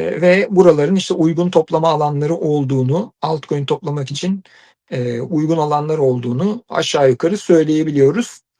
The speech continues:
E, bu hafta işte bu dediğim seviyelere dikkat ederek, e,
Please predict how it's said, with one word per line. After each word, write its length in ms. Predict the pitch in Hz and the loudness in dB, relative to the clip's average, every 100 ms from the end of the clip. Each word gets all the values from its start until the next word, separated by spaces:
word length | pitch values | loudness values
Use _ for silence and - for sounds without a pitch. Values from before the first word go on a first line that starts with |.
| _ - - - _ 175 | _ -20 -20 -20 _ 4
E, 380 | 175 170 170 | 6 8 6
bu 160 | 202 254 | 8 8
hafta 260 | 214 - 233 | 8 4 2
işte 240 | - 208 | 2 4
bu 120 | 190 | 8
dediğim 340 | 180 175 214 208 | 8 6 2 4
seviyelere 560 | 190 185 170 175 175 | 6 8 8 8 6
dikkat 340 | 165 - 220 202 | 2 0 6 6
ederek, 560 | 143 135 220 - - _ _ _ _ _ _ _ _ _ _ _ _ | 8 6 6 0 -20 _ _ _ _ _ _ _ _ _ _ _ _
e, 60 | - | -6